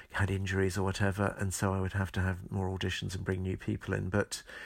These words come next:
but the core of that company remained with me all the way through, pretty much. And I had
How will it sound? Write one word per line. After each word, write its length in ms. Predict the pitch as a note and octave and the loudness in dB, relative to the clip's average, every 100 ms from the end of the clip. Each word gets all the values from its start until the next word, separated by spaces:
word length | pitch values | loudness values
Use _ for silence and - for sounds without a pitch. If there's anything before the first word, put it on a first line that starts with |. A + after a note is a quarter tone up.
| - - | -12 2
but 120 | - | 2
the 80 | C#3 | 4
core 580 | - - F3 B2+ G2+ G#2 | 4 8 8 8 6 2
of 80 | G2+ | 0
that 180 | G2+ - | 2 2
company 320 | - G#2 - | 0 -2 2
remained 460 | G2+ G#2 G#2+ G#2 G2 | 4 4 4 2 2
with 200 | G2 F2+ | 0 2
me 100 | F#2+ | 0
all 120 | F#2+ | 0
the 80 | F#2+ | 2
way 180 | F#2 F2 | 2 0
through, 300 | - F#2+ - | 0 0 0
pretty 280 | - - G2+ | -4 -4 -2
much. 240 | G2+ - | -2 0
And 80 | - | 2
I 100 | D#3+ | 2
had 240 | F#3+ F3 | 2 -2